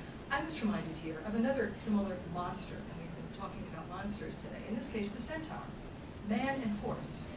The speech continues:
Even as this slow amble of the piano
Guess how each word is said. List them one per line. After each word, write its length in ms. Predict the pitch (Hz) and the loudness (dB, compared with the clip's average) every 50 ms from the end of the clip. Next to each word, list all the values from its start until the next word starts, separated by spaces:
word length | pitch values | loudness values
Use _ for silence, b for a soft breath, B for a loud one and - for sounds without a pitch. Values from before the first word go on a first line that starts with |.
| - - - B B B B B B B - | -6 -6 -6 B B B B B B B -2
Even 200 | 262 269 320 285 | 0 0 2 4
as 180 | 269 247 214 214 | 6 6 6 6
this 180 | 214 202 - | 4 2 2
slow 380 | - - 233 233 240 247 240 - | 2 4 6 8 8 8 6 6
amble 380 | 214 220 233 240 220 202 190 - | 6 6 8 8 8 8 8 4
of 120 | - - - | 2 0 -2
the 100 | - - | -2 -2
piano 420 | - 220 208 208 214 208 - - | 2 4 6 6 6 6 4 2